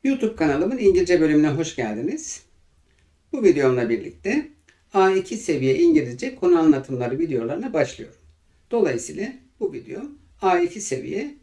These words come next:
konu anlatımlarındaki ilk video. Bu videomda sizlere sıfat ve zarflardan söz edeceğim. A bir düzeyindeki İngilizce'de sıfat ve zarflara bir nebze değinmiştik. Şimdi birazcık daha geniş boyuttan bakmaya çalışalım.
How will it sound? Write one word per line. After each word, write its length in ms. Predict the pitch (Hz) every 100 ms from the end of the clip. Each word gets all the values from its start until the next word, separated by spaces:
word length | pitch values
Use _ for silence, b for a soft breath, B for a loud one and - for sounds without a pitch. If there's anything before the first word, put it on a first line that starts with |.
| _
konu 240 | 196 180
anlatımlarındaki 1040 | 147 131 120 117 113 104 110 - - 285 -
ilk 240 | 190 -
video. 240 | 135 104 90 _ _ _ _ _ _ _ _ -
Bu 80 | 349
videomda 420 | 202 165 143 156
sizlere 600 | - 185 143 170 269 - b b b
sıfat 440 | - 247 233 226 240
ve 100 | 214
zarflardan 560 | 190 185 202 185 185
söz 220 | 175 135 123
edeceğim. 400 | 98 - 98 - _ _ _ _ 247
A 200 | 294 302
bir 180 | 311
düzeyindeki 500 | 202 160 151 147 143
İngilizce'de 680 | 190 196 190 156 131 - 262 - _ -
sıfat 420 | - 262 202 175
ve 80 | 165
zarflara 520 | 202 170 165 170 220
bir 100 | 202
nebze 320 | 156 196 190
değinmiştik. 680 | 156 131 117 - - - _ _ _ _ _
Şimdi 260 | - 339 320
birazcık 380 | 311 220 - -
daha 160 | 214
geniş 340 | 254 175 160 -
boyuttan 420 | 131 120 120 107
bakmaya 360 | 107 110 107 104
çalışalım. 460 | - - - -